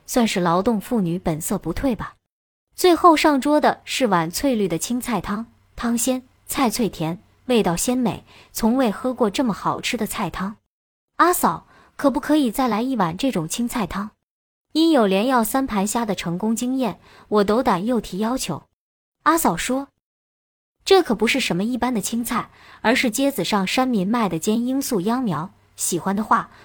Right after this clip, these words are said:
吩咐厨房明天多买些就是了。我停止了进食，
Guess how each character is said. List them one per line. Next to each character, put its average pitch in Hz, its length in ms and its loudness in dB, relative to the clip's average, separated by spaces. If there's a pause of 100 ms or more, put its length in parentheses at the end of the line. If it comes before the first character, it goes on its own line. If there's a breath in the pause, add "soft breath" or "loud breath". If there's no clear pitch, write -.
(140 loud breath)
吩 302 180 4
咐 269 160 2
厨 220 220 -2
房 220 240 2
明 208 180 0
天 262 220 -2
多 285 160 -2
买 180 200 -2
些 233 160 -4
就 254 160 -2
是 175 220 -2
了。 - 200 -14 (580)
我 240 160 4
停 247 240 -2
止 262 100 0
了 180 120 0
进 247 200 -2
食， 165 340 -4